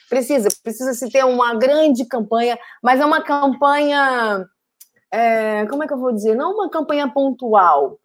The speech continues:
Isso precisa ser assim, igual a gente tem que tomar alguns, alguns remédios, isso é igual a campanha quando a gente colocou cinto de segurança,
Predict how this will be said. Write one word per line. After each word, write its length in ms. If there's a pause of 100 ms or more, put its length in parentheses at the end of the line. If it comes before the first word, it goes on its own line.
(320)
Isso 240
precisa 420
ser 160
assim, 360
igual 200
a 60
gente 220
tem 120
que 100
tomar 280
alguns, 460
alguns 380
remédios, 580
isso 80
é 100
igual 260
a 100
campanha 380
quando 160
a 40
gente 160
colocou 340
cinto 280
de 80
segurança, 800